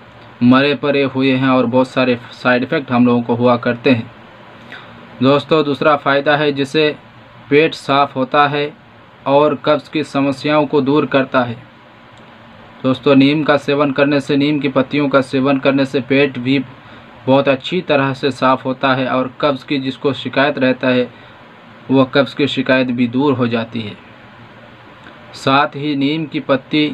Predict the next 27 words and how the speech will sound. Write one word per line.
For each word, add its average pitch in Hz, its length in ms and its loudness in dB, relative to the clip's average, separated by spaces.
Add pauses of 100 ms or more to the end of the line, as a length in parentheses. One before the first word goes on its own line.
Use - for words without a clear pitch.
(600)
तासीर 147 500 0
में 156 160 0
ठंडी 143 360 0
होती 123 320 0
है। 113 120 -8 (720)
दोस्तों, 131 400 2
बहुत 139 220 0
सारे 151 420 2 (440)
जगहों 135 520 2
में 151 220 -2
बहुत 135 240 2
सारे 143 320 0
लोगों 127 380 2
ने 143 180 0 (800)
ये 131 200 2
बताते 139 520 0
हैं 147 280 -4 (480)
कि 131 140 2
नीम 139 300 4
की 147 140 -2
पत्ती 139 380 0
जो 135 140 2
है 131 140 2
गर्मी 131 380 0
हुआ 139 260 2
करती 131 400 -2
है 120 200 -2